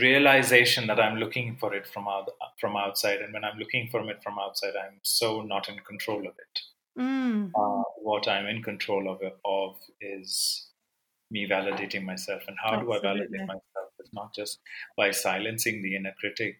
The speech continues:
Speaker 1: but also, um, you know, uh, finding a way of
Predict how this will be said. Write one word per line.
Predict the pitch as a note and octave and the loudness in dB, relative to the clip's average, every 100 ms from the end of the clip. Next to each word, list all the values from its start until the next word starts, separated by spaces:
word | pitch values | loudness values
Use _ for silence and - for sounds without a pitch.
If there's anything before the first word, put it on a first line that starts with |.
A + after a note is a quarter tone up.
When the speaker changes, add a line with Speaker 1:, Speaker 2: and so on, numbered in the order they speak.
| - | -4
Speaker 1:
but | F#2+ F#2+ | -4 -4
also, | G2+ G2 G2 G#2+ G2 G2 _ - - - | -4 -4 -2 -4 -4 -6 _ -20 -20 -2
um, | G#2 G2+ G2 F#2+ F#2+ F#2+ _ _ _ | 6 6 6 0 -4 -8 _ _ _
you | G#2 | -8
know, | G2+ G2 F#2+ F#2+ _ _ _ _ - | -4 -4 -4 -10 _ _ _ _ -14
uh, | G#2 G2 F#2 F#2 - | -10 -8 -10 -12 -8
finding | G#2 G#2+ A2+ | -6 -6 -8
a | G2+ | -8
way | F#2+ G#2 G#2 | -4 -2 0
of | F#2+ G2 | 0 -4